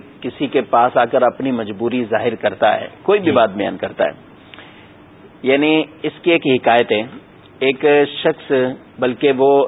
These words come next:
Speaker 1: ایک اللہ والا ہی تھا، وہ مسجد کے اندر ایک عبادت گزار آدمی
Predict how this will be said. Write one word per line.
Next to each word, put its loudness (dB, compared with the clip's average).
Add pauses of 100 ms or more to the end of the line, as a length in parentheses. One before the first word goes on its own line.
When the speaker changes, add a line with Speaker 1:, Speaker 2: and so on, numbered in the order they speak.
Speaker 1:
ایک -4
اللہ 2
والا 2
ہی 0
تھا، 0 (920)
وہ 0
مسجد -2
کے 0
اندر 2
ایک 2
عبادت 2
گزار 2
آدمی 0